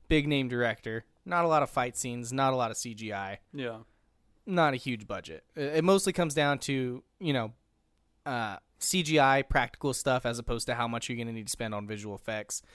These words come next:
Speaker 1: how many big name actors you have.
Speaker 2: Apparently, uh, Joaquin Phoenix was m-, paid four and a half million dollars for Joker.
Speaker 1: What?
Speaker 2: Just wanna throw that out there.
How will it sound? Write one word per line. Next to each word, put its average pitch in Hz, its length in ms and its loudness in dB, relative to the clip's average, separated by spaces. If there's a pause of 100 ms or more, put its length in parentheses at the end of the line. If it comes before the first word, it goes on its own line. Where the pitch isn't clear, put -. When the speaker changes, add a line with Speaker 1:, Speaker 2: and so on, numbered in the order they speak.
(180)
Speaker 1:
how 160 140 0
many 139 100 2
big 123 220 0
name 104 180 -6
actors 90 400 -12
you - 120 -14
have. - 280 -16 (1120)
Speaker 2:
Apparently, 135 360 -4
uh, 110 120 0
Joaquin 110 300 -2
Phoenix 113 340 -12
was 110 120 -18
m-, 117 120 -20 (100)
paid 110 280 -14 (140)
four 127 240 -6
and 120 80 -10
a 113 40 -12
half 113 240 -12
million 113 340 -8
dollars 104 420 -10
for 113 140 -14
Joker. - 340 -20 (760)
Speaker 1:
What? 320 160 -8 (920)
Speaker 2:
Just - 140 -20
wanna 120 160 -16
throw 65 100 -16
that - 140 -16
out 76 100 -16
there. - 140 -20